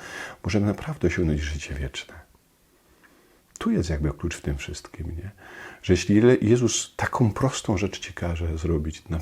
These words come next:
banalną rzecz, żeby nie mówić, to czemu mówisz? Czemu mówisz? I tak jest z wieloma innymi przykazaniami, że Jezus nie wymaga od nas nie wiadomo jakich rzeczy. Jezus wymaga posłuszeństwa Słowu.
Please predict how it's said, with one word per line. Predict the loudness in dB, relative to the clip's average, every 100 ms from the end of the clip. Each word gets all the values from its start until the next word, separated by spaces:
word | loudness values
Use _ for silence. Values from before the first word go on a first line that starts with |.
| 0
banalną | 2 2 0 -4 -4
rzecz, | -2 -2
żeby | -2 0 4
nie | 4
mówić, | 4 2 -2 -4
to | -6 -6 -14 -20 _ -8
czemu | -2 0
mówisz? | 0 -2 -4 -8 -12 -18 _ _
Czemu | -8 -4 -2
mówisz? | 0 -2 -2 -8 -14 -18 -14 -12 -14 -8
I |
tak | -2 2
jest | 2
z | 4
wieloma | 4 4 4
innymi | 4 4 2
przykazaniami, | 0 0 2 2 2 2 2
że | 4
Jezus | 4 4 2 -2 -12 -20 -18 -16 -14 -14 2
nie | 4
wymaga | 6 6 4 2
od | 2
nas | 2 2 4
nie | 4
wiadomo | 4 2 0
jakich | -2 -2 -4 -2
rzeczy. | -2 -4 -2
Jezus | -2 -2 -4
wymaga | -2 0 -2
posłuszeństwa | -4 -8 -8 -4 -4 -4 -8
Słowu. | -10 -4 -4 -6